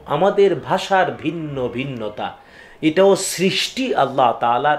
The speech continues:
এবং এটা আল্লাহর আয়াত। এবং ওয়া আলওয়ানিকুম, আমাদের গায়ের রঙের ভিন্ন ভিন্নতা। ইন্না ফি যালিকা, নিশ্চয়ই এর মধ্যে রয়েছে, লাআয়াতিন,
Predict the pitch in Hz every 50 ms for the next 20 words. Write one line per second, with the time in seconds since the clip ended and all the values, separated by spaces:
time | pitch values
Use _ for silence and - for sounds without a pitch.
0 | - - 190 240 226 269 311 - - - 131 139 - - 139 - 135 135 127 127
1 | 127 123 - - 123 117 113 113 120 117 113 104 - - - _ _ _ _ -
2 | - - - - _ 202 214 208 285 294 277 - - - _ _ _ _ _ _
3 | _ _ _ _ _ _ _ _ _ _ _ _ _ _ _ _ _ _ - 139
4 | 120 123 123 117 113 113 113 110 123 135 147 156 170 190 190 - - 269 262 -
5 | - - _ - 113 123 131 135 127 135 127 113 107 - - 123 113 113 117 113
6 | 113 113 113 110 107 107 107 113 120 120 120 127 127 123 120 120 113 113 104 -
7 | - 120 117 120 117 113 110 107 104 104 101 98 - 110 104 104 113 139 135 -
8 | - - - - - - _ - _ _ _ _ _ - - _ - - - -
9 | - - - - _ _ _ _ - - 294 311 302 254 - - - 135 123 -
10 | 120 113 104 101 101 101 98 - - 110 110 117 160 190 190 - - - - -
11 | 311 302 - - 208 214 190 170 151 139 117 - 131 120 110 113 110 107 110 107
12 | - 113 117 117 127 - - 165 170 175 175 175 175 170 165 175 202 226 247 233
13 | 240 - 156 127 113 110